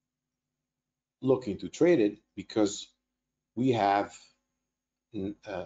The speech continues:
a no trend over here. It's basically lateral. I was waiting this morning for this break, for this breakdown. Instead, we're holding this support created, like, months ago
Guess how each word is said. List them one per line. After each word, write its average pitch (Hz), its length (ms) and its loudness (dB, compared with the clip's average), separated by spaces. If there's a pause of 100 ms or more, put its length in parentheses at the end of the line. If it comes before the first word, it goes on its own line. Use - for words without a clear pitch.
a 98 60 -4
no 120 200 2
trend 131 320 -4
over 80 120 -2
here. - 280 -16 (140)
It's - 120 -10
basically 113 600 0
lateral. 87 560 0 (680)
I 104 140 4
was 117 240 4
waiting 104 260 6
this 95 220 -4
morning 104 240 0
for 90 180 -10
this 82 200 -12
break, - 360 0
for 95 140 -4
this 80 120 -8
breakdown. 98 600 0 (320)
Instead, 101 480 -2
we're 92 260 2
holding 107 600 2 (340)
this 101 300 2
support 147 840 4 (640)
created, 107 440 2
like, 90 420 0 (100)
months 92 260 -6
ago 85 240 -6